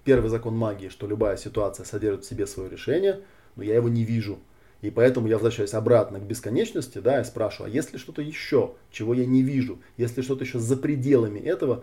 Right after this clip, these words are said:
То есть пытаюсь переабстрагировать, абстрагировать заново. Вот что имеется в виду под этим. Я не знаю, понятно объяснил или нет. Так, рыбак рыбака видит издалека. Непонятно. <clears throat> Чего вы пишете? Я про-, просто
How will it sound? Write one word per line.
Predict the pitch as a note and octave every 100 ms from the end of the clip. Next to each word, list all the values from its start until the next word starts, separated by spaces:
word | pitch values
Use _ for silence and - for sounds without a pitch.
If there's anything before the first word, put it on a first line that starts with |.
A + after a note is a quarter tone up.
| -
То | -
есть | A#2 -
пытаюсь | A2+ D#3 D#3 - - _ -
переабстрагировать, | D#3+ C#3+ A2 - G#2 - A2+ A#2 G#2 F#2 E2+
абстрагировать | F2 F#2+ A#2 B2+ G#2+
заново. | G#2 F#2+ F2 E2+ - -
Вот | G#2+
что | - G#2
имеется | G2+ F#2+ -
в |
виду | G2
под | F2+ F#2
этим. | F2+ - G2
Я |
не | G2
знаю, | G2 -
понятно | G#2+ A#2 G2
объяснил | F2+ - F#2+
или | F#2+
нет. | F#2+ - - - _ - - - - - - - - - - - -
Так, | G#2 G2
рыбак | G2 A2 A#2+
рыбака | A2 G2 G2 A#2
видит | A2 G#2+ G#2
издалека. | G2 G2+ G2+ F#2+
Непонятно. | F#2 G2+ G2+ F2+ - - - -
<clears throat> |
Чего | F#3+ F#3 C#3 A#2+ G#2
вы |
пишете? | - - A#2
Я | A#2
про-, | -
просто | - - A#2+ - A2+